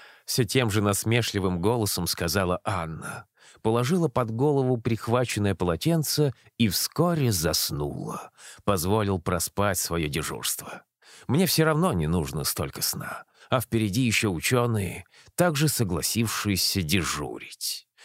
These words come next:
Осталось только выпутаться из этой истории, забрав с собой максимум денег.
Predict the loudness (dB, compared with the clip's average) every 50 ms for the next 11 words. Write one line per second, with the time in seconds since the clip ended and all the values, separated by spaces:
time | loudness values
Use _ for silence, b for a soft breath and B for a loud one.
0 | B B B B 0 0 0 2 2 2 2 4 2 2 2 2 2 2 4 4
1 | 2 2 4 2 2 2 2 2 2 2 2 2 0 2 2 0 2 4 4 4
2 | 4 4 4 4 2 2 2 2 4 4 4 4 2 0 0 -2 0 0 0 2
3 | 2 2 2 2 2 0 0 0 0 2 2 2 4 2 2 2 0 -2 -2 0
4 | 0 0 0 0 -2 -4 -4 -6 -8 -12 -16 -20 -20 -20 -20 -20